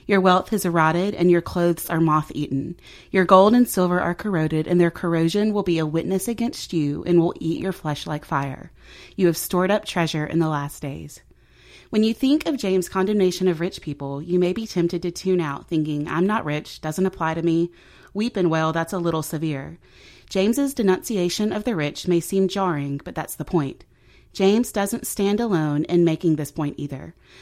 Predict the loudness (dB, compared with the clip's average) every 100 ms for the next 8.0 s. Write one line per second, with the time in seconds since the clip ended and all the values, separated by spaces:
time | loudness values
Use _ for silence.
0 | -2 -2 2 0 -2 -8 -2 -2 -2 -6
1 | -4 -6 -4 -4 -2 0 0 -2 -8 -10
2 | -12 -12 -10 -12 -14 _ -20 _ _ _
3 | _ -6 -4 2 4 4 4 2 -2 -6
4 | -6 -6 -6 -6 0 0 2 0 0 -2
5 | -4 0 2 2 -2 -4 -4 -2 -2 -2
6 | -2 -2 -4 -4 -2 -2 0 -2 -4 -8
7 | -8 -12 -6 -6 -4 -6 -6 -12 -14 -18